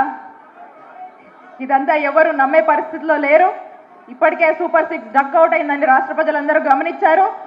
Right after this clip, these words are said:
ముందు ముందు కూడా దీని పరిణామాలు ఎలా ఉంటాయో, ముందు ముందు కూడా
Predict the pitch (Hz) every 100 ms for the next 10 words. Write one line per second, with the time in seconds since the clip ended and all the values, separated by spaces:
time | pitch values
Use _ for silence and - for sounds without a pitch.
0 | - - 214 285 403 440 440 427 381 381
1 | 381 311 - - 240 285 269 262 294 302
2 | 302 294 269 294 311 311 311 311 349 440
3 | - - - 220 285 359 359 370 359 339
4 | 349 311